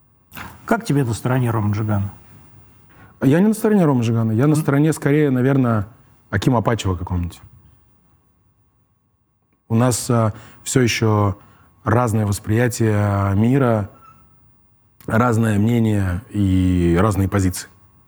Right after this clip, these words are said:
Speaker 1: С ним, с Ромой?
Speaker 2: С Ромой Жиганом, да, абсолютно.
Speaker 1: Какие, п-, в чём они раз-, р-, р-, разнятся?
Speaker 2: Интеллект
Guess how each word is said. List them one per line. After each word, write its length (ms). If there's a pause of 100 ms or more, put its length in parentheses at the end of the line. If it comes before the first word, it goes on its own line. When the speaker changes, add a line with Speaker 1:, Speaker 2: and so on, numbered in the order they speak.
(400)
Speaker 1:
С 140
ним, 200 (100)
с 100
Ромой? 200
Speaker 2:
С 40
Ромой 200
Жиганом, 220
да, 80
абсолютно. 340 (280)
Speaker 1:
Какие, 320
п-, 320
в 100
чём 180
они 140
раз-, 180
р-, 420
р-, 180 (140)
разнятся? 760 (1800)
Speaker 2:
Интеллект 500